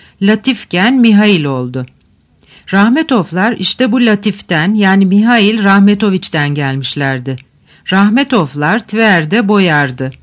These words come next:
Moskova'da yalnızca Okolniç oldular,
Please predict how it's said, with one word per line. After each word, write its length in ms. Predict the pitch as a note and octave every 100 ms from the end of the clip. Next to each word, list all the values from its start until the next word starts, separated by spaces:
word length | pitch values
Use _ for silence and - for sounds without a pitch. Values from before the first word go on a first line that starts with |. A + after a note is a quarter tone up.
| _ _ _ _ _ _ _ -
Moskova'da 560 | G#3 - D4+ C4+ G3
yalnızca 640 | A3+ B3 C#4 A3+ D#3 G#3 A3+
Okolniç 640 | E3 - B3 B3 F#3+ D3+
oldular, 640 | D#3+ C#3+ C#3 C#3+ E3 C4+